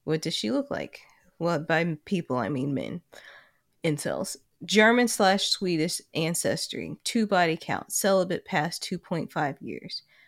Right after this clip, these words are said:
twenty-three years old, unvaxxed, meat-focused diet, supplements D three and K two.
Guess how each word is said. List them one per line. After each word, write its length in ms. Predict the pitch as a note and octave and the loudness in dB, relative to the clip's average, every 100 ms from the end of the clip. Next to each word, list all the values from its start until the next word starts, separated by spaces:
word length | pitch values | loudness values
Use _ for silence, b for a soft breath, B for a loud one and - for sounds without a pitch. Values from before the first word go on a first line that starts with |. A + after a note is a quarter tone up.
| b | b
twenty-three 540 | - A3+ A3 A3 F#3 E3+ | 0 2 2 2 0 0
years 260 | - F3 | -4 -4
old, 280 | - - - - | -6 -8 -12 -4
unvaxxed, 720 | - G3+ F3+ G#2 - - - - _ | 2 2 2 -2 -2 -10 -14 -16 _
meat-focused 680 | F#3+ A3 - F#3 F#3+ F#3 - | 0 0 0 -2 0 -6 -4
diet, 340 | - - - _ - | -6 -6 -8 _ -10
supplements 760 | - G3+ G3+ G3+ G3 F#3+ - | 0 0 2 0 0 -2 -4
D 320 | E3 F#3+ G3+ - | -6 -4 -4 -2
three 260 | F3 F#3 | -2 -2
and 140 | - E3 | -4 -6
K 240 | - E3 | -4 -4
two. 340 | D#3 D3+ - | -4 -6 -6